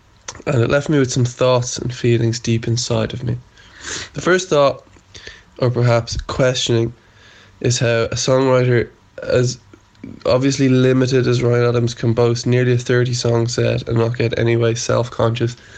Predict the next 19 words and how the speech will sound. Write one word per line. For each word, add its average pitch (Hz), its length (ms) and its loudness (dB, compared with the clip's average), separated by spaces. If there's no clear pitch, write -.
about 117 300 0
how 113 320 0
they're, 113 420 0
like, 113 280 -2
groups 120 400 2
of 123 80 -6
three 117 440 0
songs 113 680 -4
that 123 160 -4
sound 117 340 -2
identical 117 560 -2
each, - 180 -10
to 123 160 2
each 120 200 2
other, 113 320 0
to - 120 0
the 120 100 2
point 120 380 0
that 120 320 -2